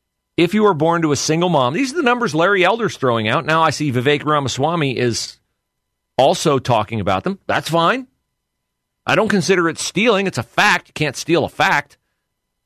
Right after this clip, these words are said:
If Larry Elder is driving the conversation toward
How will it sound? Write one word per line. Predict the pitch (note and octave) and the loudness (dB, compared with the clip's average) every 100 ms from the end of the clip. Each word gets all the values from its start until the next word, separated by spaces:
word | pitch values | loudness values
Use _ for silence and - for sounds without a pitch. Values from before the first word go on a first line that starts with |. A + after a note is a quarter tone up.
| _ _ _ _ _ _ - | _ _ _ _ _ _ -4
If | C3 | -2
Larry | C3 D3+ E3+ D#3 | 2 2 2 2
Elder | E3+ E3 D3 | 2 0 -2
is | - | -6
driving | _ C3+ C#3+ D3+ | _ 0 2 0
the | C3 | -2
conversation | C3+ D3 C#3 D3 D3 - D3 | -2 -2 -2 -2 -2 -2 -4
toward | - C#3 C#3 - | -2 0 0 -6